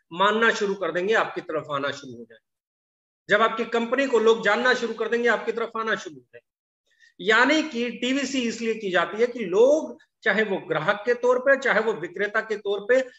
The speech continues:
ग्राहक और विक्रेता, क्रेता और विक्रेता दोनों आपकी कंपनी को अच्छी कैटेगरी में गिने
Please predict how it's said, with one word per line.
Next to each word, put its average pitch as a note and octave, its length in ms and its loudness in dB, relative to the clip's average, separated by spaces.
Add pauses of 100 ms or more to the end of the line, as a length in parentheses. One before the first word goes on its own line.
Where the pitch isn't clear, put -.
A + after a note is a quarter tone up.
(180)
ग्राहक G#3+ 440 2
और A3+ 160 2
विक्रेता, E3+ 400 -4 (440)
क्रेता A3 320 4
और C#4+ 200 6
विक्रेता A#3 440 0
दोनों C4+ 420 -2
आपकी A#3+ 280 -2
कंपनी A3 480 -4
को A3 260 4
अच्छी C4+ 800 -2
कैटेगरी A3+ 520 0
में G#3 220 -2
गिने A#3 400 2